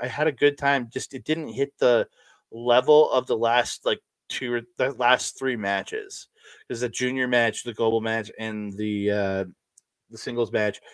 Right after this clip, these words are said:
I think those three really stole the show for me. Where this one was fine. It was there. It was good. Um, slow start early, going back and forth. He's shocking for control.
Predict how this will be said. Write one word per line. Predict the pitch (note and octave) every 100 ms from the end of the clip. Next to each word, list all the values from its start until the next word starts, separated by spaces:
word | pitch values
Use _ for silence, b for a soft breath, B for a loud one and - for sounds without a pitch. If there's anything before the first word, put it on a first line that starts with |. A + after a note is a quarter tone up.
| B B
I | G#2+
think | - A#2 G2+
those | A#2+ A#2+ -
three | - A#2 A#2+ G#2+
really | G#2+ A2+ A2 A2
stole | G2+ - G#2+
the | G2+ F#2+
show | - G2+ A#2
for | C#3
me. | C3+ C#3+ D3 _ _ _ _ _ _ _ _ _ _
Where | - A2+ G#2+
this | G#2+ G#2
one | - C3+ C3+
was | A#2+ A2 - B B B B _
fine. | - D3+ F#2+ C#3+ D3+
It | D#3+
was | D#3 D3
there. | A2 F#2+ A#2 -
It | C#3
was | C#3 B2
good. | - F3 A#2 - b b b b
Um, | G#2 A2+ A2+ A2+ A2+
slow | G2 G3+ F3+
start | - F#3
early, | D#3 D3+ D3+ D3+ C#3+
going | C3 C#3
back | B2+ B2 -
and | B2+
forth. | C3+ B2+ C3 C3
He's | A#2+
shocking | - A#2+ -
for | -
control. | G2 - A#2+ A#2+ A#2+ A#2